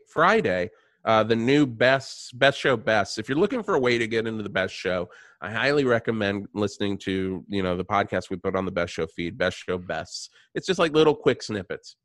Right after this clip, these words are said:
If you're not there for the three-hour show, you get it in good snippets. And today we put up, um, the clip of, uh, when, uh, uh, Scott Rogowski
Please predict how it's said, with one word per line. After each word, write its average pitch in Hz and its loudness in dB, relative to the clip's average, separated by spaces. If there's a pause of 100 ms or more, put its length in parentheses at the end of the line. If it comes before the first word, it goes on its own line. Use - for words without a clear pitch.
If - -10
you're 151 -2
not 175 -2
there 151 4
for 139 0
the 120 -2
three-hour 113 0
show, 104 -2 (300)
you 160 -2
get 160 4
it 151 2
in 131 0
good 120 -4
snippets. - -6
And 101 -4
today 110 0
we 107 -4
put 101 -4
up, 92 -2 (400)
um, 92 -4
the 95 -8
clip 92 -6 (140)
of, 90 -4
uh, 85 -4
when, 90 -4
uh, 69 -14 (600)
uh, 58 -12 (840)
Scott - 0
Rogowski 107 -2